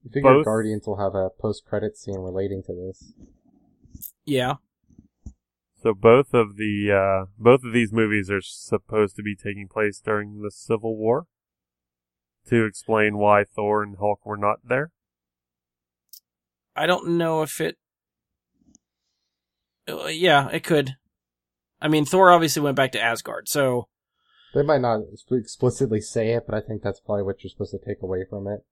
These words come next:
Speaker 3: Yeah.
Speaker 1: Like, to excuse their absence.
Speaker 3: I don't know if it's, if they're happening exactly concurrently, but yeah, it would, it would explain why they're not around.
Speaker 2: Right.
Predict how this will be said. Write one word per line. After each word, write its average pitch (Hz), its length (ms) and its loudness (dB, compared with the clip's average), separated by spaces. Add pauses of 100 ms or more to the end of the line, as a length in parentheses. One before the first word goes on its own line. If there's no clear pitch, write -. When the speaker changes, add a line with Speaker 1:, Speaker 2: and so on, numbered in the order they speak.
Speaker 3:
Yeah. 117 360 -2 (260)
Speaker 1:
Like, - 160 -6
to 107 80 -2
excuse 98 480 -10
their 92 180 -4
absence. 98 540 -12 (540)
Speaker 3:
I 143 60 0
don't 143 100 0
know 135 80 2
if 127 100 -4
it's, 123 180 -8
if - 220 -10
they're 123 160 -2
happening 123 580 -2
exactly 120 540 -6
concurrently, 110 640 -6
but 113 200 -8
yeah, 113 200 -6
it 104 60 -10
would, 120 100 -12
it 131 100 -8
would 127 120 -4
explain 123 400 -6
why 110 100 -4
they're 110 140 -6
not 110 160 -6
around. 110 380 -8 (600)
Speaker 2:
Right. 107 280 -6